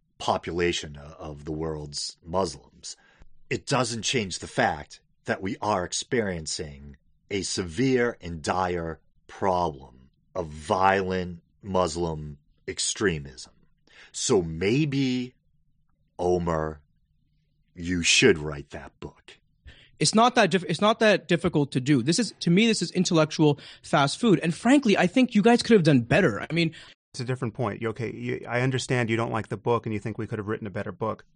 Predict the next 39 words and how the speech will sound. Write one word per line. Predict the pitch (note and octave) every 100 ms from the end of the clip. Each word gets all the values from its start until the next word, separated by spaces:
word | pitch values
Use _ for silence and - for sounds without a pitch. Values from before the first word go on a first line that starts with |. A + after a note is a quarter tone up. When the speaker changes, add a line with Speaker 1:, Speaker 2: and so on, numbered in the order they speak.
| _
Speaker 1:
So | - - C3+ G#2
far, | - G#2+ F2
Sam's | - - F#2 E2+ D#2
being | F2+ D#2+
a | D#2+
lot | D#2+ D#2 D#2
more | D#2+ D#2
patient, | D2 - E2+ D#2+ - E2 D2+ E2 F#2+
actually | D#2 - E2 D2
directly | E2+ E2 E2 - D#2+ D2+
dealing | D2 E2 D#2 D2+
with | D2+ -
Omar | D#2 D2+ D2 D2
than | C#2+ D2 C#2+ D2 -
I | D#2 D2+
am | D#2 D2 C#2+ D2
listening | F#2 - D2
to | C#2+ C#2+
him. | C#2 C#2 - - - _ _ -
But | -
just | - - -
wait. | D2 C#2+ C#2 _ _
Just | - F#2+ -
<laughs> | -
wait | A2 F#2+ -
and | E2+
see. | - - F2 D2+
You're | D2+
gonna | F#2 -
see | - A#2+ D#2+
a |
side | - - F#2+ F2
of | E2+
Sam | - F2+ D#2+
Harris | E2 D#2+ D#2 - - - - -
you've | D#2 D2
never | D#2 D2
experienced | C#2+ - D#2 C#2+ C#2 C2+ -
before. | C#2+ - C#2+ -